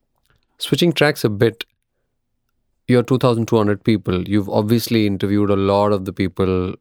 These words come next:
like that you've hired into HomeLane. Are there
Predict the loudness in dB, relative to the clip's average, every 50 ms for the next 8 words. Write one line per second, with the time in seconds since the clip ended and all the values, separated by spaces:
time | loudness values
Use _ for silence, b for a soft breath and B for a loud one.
0 | _ -4 -2 0 0 -2 -4 -4 -4 -4 -4 -4 -6 -6 -2 -2 -2 -2 -2 -4
1 | -6 -8 -8 -8 -6 -6 -8 -8 -6 -4 -4 -2 -2 -2 -4 -4 -4 -6 -8 -12
2 | b b b b b b b b b b b b b _ _ _ _ _ _ _
3 | _ _ _ _ -6 -6 -4 -2 -2 0 0 -2 -4